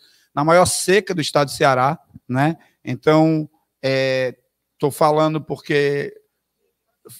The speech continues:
eu sei que a maioria de vocês aqui tem, um, parentes no interior, né? Então, assim, é muito importante que as cozinhas, é, que experiências como as cozinhas solidárias virem política pública.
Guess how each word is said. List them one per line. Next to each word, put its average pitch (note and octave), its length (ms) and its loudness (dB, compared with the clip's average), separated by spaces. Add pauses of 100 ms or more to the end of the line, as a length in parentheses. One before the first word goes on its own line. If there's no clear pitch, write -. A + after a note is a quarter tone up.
(200)
eu C#3+ 80 -8
sei F3 180 0
que F3 100 0
a D#3+ 60 2
maioria E3 340 2
de D#3 100 -2
vocês D#3 380 0
aqui D3 220 -4
tem, C#3 420 0 (100)
um, B2 400 -4 (120)
parentes D3 420 2
no C#3+ 80 -2
interior, C#3 500 0
né? C#3+ 120 -4
Então, C#3 180 -6
assim, C3 340 -6 (300)
é B2+ 80 -4
muito E3+ 400 -2
importante D#3+ 800 -4 (360)
que D#3 360 -4
as C3+ 180 -2
cozinhas, D3 540 -2
é, B2+ 260 -4
que D3 340 -10
experiências F3 680 -2
como D3+ 200 -2
as C#3 80 -2
cozinhas C3+ 300 -6
solidárias C3+ 560 -2 (240)
virem E3+ 340 2
política E3+ 380 -2
pública. A2 440 -8